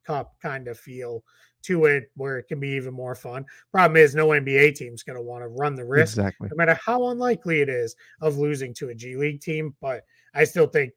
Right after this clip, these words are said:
Speaker 1: you know, we could get there eventually. It could be fun.
Speaker 2: Exactly. It's just like how we don't see, you don't see the top tier stars competing in the dunk contests a lot of times because they don't wanna run the risk of losing. Same things,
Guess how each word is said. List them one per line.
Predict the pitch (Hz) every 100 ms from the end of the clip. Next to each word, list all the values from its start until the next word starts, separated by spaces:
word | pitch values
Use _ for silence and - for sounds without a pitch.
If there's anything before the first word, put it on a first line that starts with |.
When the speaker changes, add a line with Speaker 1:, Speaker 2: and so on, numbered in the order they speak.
| -
Speaker 1:
you | 135
know, | 120
we | 117 143
could | - 175 143
get | 143 135
there | 127 117
eventually. | 117 117 127 110
It | 107
could | 120
be | 117
fun. | 104 - - _ _ _ _ -
Speaker 2:
Exactly. | 127 117 107 107 98 120
It's | 110 -
just | - 127 -
like | 123 110
how | 110
we | 107 110
don't | 110 113
see, | - 123 113 117 _ _ _
you | 120
don't | 117 139
see | - 139
the | 120
top | 110 135 127
tier | - 143
stars | 120 - 127 131 127
competing | - 120 135 127
in | 120
the |
dunk | 117 123 127
contests | 135 135 131 135 131 - -
a | 127
lot | 131
of | 127
times | 139 135 131
because | - 123 120 107
they | 123
don't | 120
wanna | 123 123
run | 127 127
the |
risk | 123 127 -
of | 117
losing. | 131 127
Same | - 170
things, | 156 160